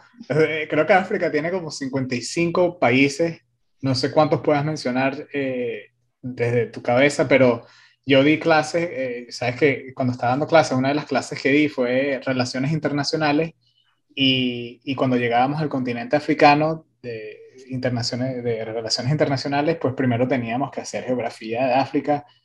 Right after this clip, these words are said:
y todos estos países los reconozco, pero sé que hay muchas personas que quizás no conozcan a todos estos equipos. Así que, bueno, ¿tienes los grupos ahí?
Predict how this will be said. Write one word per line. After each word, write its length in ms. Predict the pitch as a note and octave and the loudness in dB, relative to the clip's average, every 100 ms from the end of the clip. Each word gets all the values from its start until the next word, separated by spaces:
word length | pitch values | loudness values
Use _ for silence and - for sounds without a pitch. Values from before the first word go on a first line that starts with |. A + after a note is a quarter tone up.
| _ _ | _ _
y 300 | B2 A#2 A#2+ | -6 -4 -2
todos 260 | C#3 C#3+ D#3+ | 6 8 8
estos 220 | D#3+ E3+ | 4 2
países 460 | C#3+ B2+ B2+ D3+ D3 | 4 6 4 0 0
los 160 | C#3+ | 0
reconozco, 480 | C3+ B2 C#3 - D#3+ | 0 0 0 -2 -2
pero 260 | C3+ B2 A2+ | -2 -2 -4
sé 540 | - B2 C3 C#3+ - _ _ _ _ _ _ _ _ | -2 2 2 0 -8 _ _ _ _ _ _ _ _
que 120 | A#2+ | -2
hay 120 | A2+ | 0
muchas 340 | B2 D3+ D3+ D#3 | 0 0 2 0
personas 440 | C3+ - C#3 C#3 | -2 -4 -2 -2
que 160 | - B2 | -4 -12
quizás 320 | - - A2 | -8 -8 -4
no 260 | C3+ C#3+ C#3 | 0 0 0
conozcan 540 | C3 B2+ B2+ C#3+ C#3+ _ _ _ | -2 -2 -2 -6 -6 _ _ _
a 180 | - G#2+ | -6 -4
todos 340 | - B2+ B2+ B2 | 2 4 4 2
estos 200 | - A2+ | -4 -8
equipos. 340 | A#2 G2 - - | -8 -10 -20 -20
Así 200 | - B2+ | -14 -4
que, 320 | - - - _ _ _ _ | -2 -2 -10 _ _ _ _
bueno, 320 | - B2+ G2 - _ _ | -2 -2 -2 -12 _ _
¿tienes 240 | D3+ D3 E3 | 2 4 6
los 120 | D#3+ D#3 | 6 4
grupos 300 | D#3 D#3 E3 | 2 2 2
ahí? 300 | F3 G3+ G3+ | 2 2 0